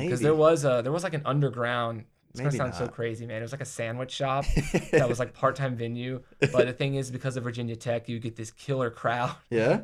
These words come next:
Speaker 1: <laughs> in this underground sub shop. I, I hate that I can't think of the name.
Speaker 2: <laughs> That's
Speaker 1: Oh,
Speaker 2: awesome.
Speaker 1: this
Speaker 2: You guys will
Speaker 1: is, but
Speaker 2: play anywhere, I, I respect that, right?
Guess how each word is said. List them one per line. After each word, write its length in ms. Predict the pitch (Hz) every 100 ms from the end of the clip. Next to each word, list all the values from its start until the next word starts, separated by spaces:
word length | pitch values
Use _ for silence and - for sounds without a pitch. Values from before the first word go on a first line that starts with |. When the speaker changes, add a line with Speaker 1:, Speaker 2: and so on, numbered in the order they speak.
| -
Speaker 1:
<laughs> 100 | -
in 120 | 143
this 140 | 139 -
underground 580 | 123 139 127 135 120 -
sub 300 | - 131 131
shop. 280 | - 135
I, 320 | 156 117 123 117
I 40 |
hate 300 | - 170 156
that 120 | 143
I 60 | 135
can't 240 | - 123
think 120 | -
of 120 | 131 123
the 60 |
name. 420 | 120 120 - 120 117
Speaker 2:
<laughs> 720 | - - - - - - -
That's 200 | 131 -
Speaker 1:
Oh, 40 | 123
Speaker 2:
awesome. 280 | 110 -
Speaker 1:
this 80 | 107
Speaker 2:
You 40 | 120
guys 120 | 175
will 60 | 151
Speaker 1:
is, 40 |
but 40 | 151
Speaker 2:
play 100 | 127
anywhere, 300 | 139 104 87
I, 260 | 101 98
I 40 | 104
respect 400 | 104 - 95 -
that, 180 | - -
right? 180 | 101